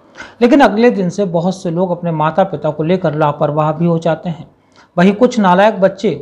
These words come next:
उनको सताने लगते हैं जिन्होंने उन्हें जन्म दिया है। एक ऐसे ही हृदय को झकझोर देने वाली तस्वीर एसएसपी कार्यालय झांसी में देखने को मिली, जिसमें एक बुजुर्ग पिता ने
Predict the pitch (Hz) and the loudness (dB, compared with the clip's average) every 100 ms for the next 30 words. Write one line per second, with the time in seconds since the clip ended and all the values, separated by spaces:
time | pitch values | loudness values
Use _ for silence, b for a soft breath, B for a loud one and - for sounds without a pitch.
0 | - 175 170 - 180 180 175 185 185 185 | -6 -6 -6 -6 -4 -2 0 0 -2 -2
1 | 196 185 220 190 180 170 185 175 180 175 | -2 0 0 0 0 2 2 0 -2 -4
2 | 151 160 156 180 170 156 - _ _ _ | -6 -6 -4 -4 -4 -8 -18 _ _ _
3 | B B B B - 247 240 240 277 269 | B B B B 0 4 4 4 2 2
4 | 185 185 185 226 226 202 170 165 - 196 | 2 0 2 0 0 -2 -4 -8 -2 0
5 | 202 175 165 156 147 151 156 147 - 202 | 0 0 -2 -4 -4 -6 -6 -10 -8 -4
6 | 226 233 175 165 165 - 180 180 165 175 | -2 -2 -4 -2 -4 -4 -4 0 2 2
7 | 170 143 160 160 151 156 139 143 156 151 | 0 -4 -4 -6 -6 -8 -8 -8 -8 -8
8 | 160 147 - b b b b 208 202 262 | -8 -10 -12 b b b b -2 2 2
9 | 196 185 185 247 214 185 214 214 | 2 0 2 0 -2 -4 0 0